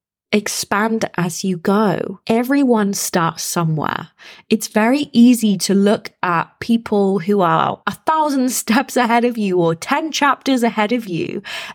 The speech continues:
and then look at all the progress they've made, look at all the knowledge they have, look at how amazing you believe they are. But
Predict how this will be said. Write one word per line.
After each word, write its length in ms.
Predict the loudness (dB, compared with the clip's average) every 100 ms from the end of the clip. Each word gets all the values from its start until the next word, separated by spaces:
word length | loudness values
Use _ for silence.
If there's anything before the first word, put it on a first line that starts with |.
| -8
and 160 | -2
then 360 | 0 0 -2 -2
look 300 | -2 0 2
at 240 | 0 0 -2
all 160 | 0 0
the 80 |
progress 500 | 0 0 2 0 -2
they've 320 | 0 0 0 0
made, 240 | 0 0
look 160 | 0 -2
at 60 |
all 160 | -2 0
the 100 | 0
knowledge 460 | 0 0 0 -2
they 200 | 0 0
have, 240 | 0 0 -2
look 120 | -4
at 80 | -4
how 340 | 0 0 0 -2
amazing 720 | -2 0 0 0 0 -4 -8 _
you 160 | -2 0
believe 400 | 2 2 0 0
they 300 | 2 2 2
are. 440 | 0 0 -2 -2 -2
But 260 | -2 -2